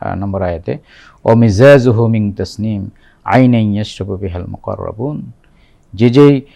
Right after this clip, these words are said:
জান্নাতের মধ্যে যে সবচেয়ে সুপ্রিয় পানীয় যেটা থাকবে, সে তাসনিম নামক, ওখান থেকে যারা পান করবেন, খাদিজা রাদিয়াল্লাহু তাআলা আনহা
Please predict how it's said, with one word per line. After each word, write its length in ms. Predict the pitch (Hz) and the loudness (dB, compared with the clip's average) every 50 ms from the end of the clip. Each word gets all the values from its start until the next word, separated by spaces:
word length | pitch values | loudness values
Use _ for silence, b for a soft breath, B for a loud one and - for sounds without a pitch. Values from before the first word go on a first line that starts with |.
| b b b b b - | b b b b b -2
জান্নাতের 460 | 90 123 143 151 160 170 151 156 185 | 2 4 4 6 6 4 4 4 4
মধ্যে 320 | 180 180 160 147 147 180 175 | 4 2 2 2 2 0 2
যে 280 | 151 165 160 151 151 - | 4 2 2 2 -2 -4
সবচেয়ে 480 | - - 156 - - - - 185 175 | -6 -8 -8 -8 -8 -2 0 0 0
সুপ্রিয় 420 | 170 - 196 165 - 180 175 165 151 - - _ _ - - _ _ _ | 2 0 -2 0 2 4 6 6 4 2 -2 _ _ -20 -20 _ _ _
পানীয় 420 | - 135 139 139 143 151 151 151 139 | 2 4 4 4 4 2 2 0 2
যেটা 260 | 131 147 131 135 131 | 2 2 4 4 4
থাকবে, 440 | - 123 120 110 113 113 117 92 - - _ _ _ _ _ _ _ | 4 2 0 0 0 0 -2 -2 -2 -6 _ _ _ _ _ _ _
সে 220 | - - - 127 | -10 -4 -4 -4
তাসনিম 440 | 107 - 120 - - 147 151 156 151 | -2 -2 -4 -2 0 0 0 0 2
নামক, 400 | 147 143 135 127 127 113 - - | 2 2 4 4 2 0 -2 -8
ওখান 260 | 113 - 139 147 139 | -6 -2 -2 -2 0
থেকে 220 | 139 151 139 156 | -2 0 0 2
যারা 180 | 147 131 127 135 | 4 4 4 4
পান 300 | - - 127 120 117 110 | 4 4 2 4 4 2
করবেন, 300 | 104 117 110 110 107 98 | 2 0 0 2 0 -2
খাদিজা 360 | 90 - 120 123 147 156 165 | -2 -2 -2 -2 0 0 2
রাদিয়াল্লাহু 360 | 151 151 139 147 139 139 127 | 2 2 2 4 4 2 2
তাআলা 200 | 127 131 123 120 | 4 2 2 2
আনহা 460 | 110 123 127 123 139 151 165 185 190 | 2 2 2 2 2 2 2 2 0